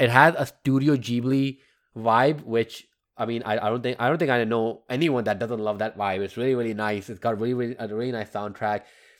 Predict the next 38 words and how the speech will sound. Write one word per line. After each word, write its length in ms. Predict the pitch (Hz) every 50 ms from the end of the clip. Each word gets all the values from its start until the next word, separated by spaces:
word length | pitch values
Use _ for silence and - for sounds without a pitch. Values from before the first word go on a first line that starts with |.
| - _ _ _ -
Um, 320 | 104 101 101 95 90 - _ _ _ _ _ _ _ _ _ _ _ _ _ _ _ _ _ _ _ _
I 140 | 127 127 127
know 160 | 127 143 160
that 180 | - 160 -
initially 440 | - 120 120 127 127 123 - 156 143
there 120 | 123 123 117
was 160 | 120 113 117
an 120 | 113 110 - -
issue 300 | 123 127 123 - 139 131
with 140 | 117 113 101
the 80 | 107
game 340 | 98 95 113 110 110 113 110
that 180 | 104 101 101 -
it 40 | 110
was 180 | 107 107 98 -
too 240 | - - 113 123 -
easy, 540 | 117 110 110 110 113 120 151 175 196 208 - _ _ _ _ _ _ _ _ -
but, 220 | 107 101 123 123
like, 160 | 123 120 117
from 160 | - 139 123
what 140 | 107 113 131
I've 180 | 165 185 185 -
played, 220 | - 135 123 113
I'm 140 | 104 107 113
playing 140 | 139 160 165
on 140 | 156 113 104
normal, 380 | 107 117 135 127 110 104 104
and, 200 | 104 107 110 113 - - 131
uh, 20 |
yeah, 200 | 117 160 190 180
it's, 160 | 143 - -
like, 120 | 175 175 131
it's 140 | 143 156 -
fine. 320 | - - 98 123 170 185
Like, 140 | 160 117 -
I 100 | 104 104
haven't 260 | 107 127 170 165 117
noticed 520 | 107 110 107 113 123 139 143 - - -